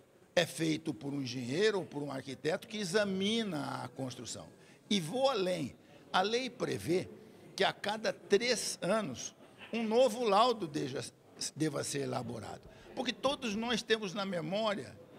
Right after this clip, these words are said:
a lembrança de prédios que já tinham alguns anos de existência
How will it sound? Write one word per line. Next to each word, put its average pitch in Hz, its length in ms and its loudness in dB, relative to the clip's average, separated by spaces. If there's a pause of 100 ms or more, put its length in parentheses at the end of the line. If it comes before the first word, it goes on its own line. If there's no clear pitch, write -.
(240)
a - 40 2
lembrança 214 560 2
de 226 120 -2
prédios 220 960 0 (180)
que - 140 -4
já 285 160 -4
tinham 220 380 -2
alguns 190 560 0
anos 220 360 0
de 180 120 -4
existência 156 840 -4